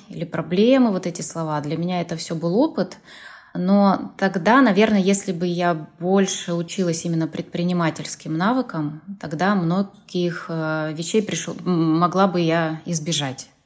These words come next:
Вот, может быть, более быстрый рост был бы. Есть люди, которые учатся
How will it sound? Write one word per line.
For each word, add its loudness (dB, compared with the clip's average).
Вот, -14
может -6
быть, -10
более 2
быстрый -2
рост 0
был -4
бы. -4
Есть -2
люди, 2
которые -2
учатся -4